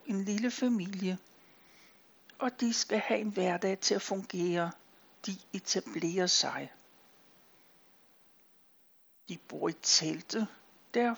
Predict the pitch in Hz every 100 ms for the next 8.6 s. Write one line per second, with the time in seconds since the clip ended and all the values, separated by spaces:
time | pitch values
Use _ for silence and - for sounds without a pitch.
0 | - 226 - 214 220 - - 214 208 202
1 | 214 165 151 151 - - - - - 170
2 | 165 - 170 - 170 196 196 - - 175
3 | 156 - 160 - - - 185 208 208 -
4 | - - - - - - 180 - - 180
5 | - 220 208 185 - 247 - - 202 185
6 | 175 - - 196 190 190 - 185 - 233
7 | 220 202 185 175 170 - 180 165 165 180
8 | - 156 156 - 156 160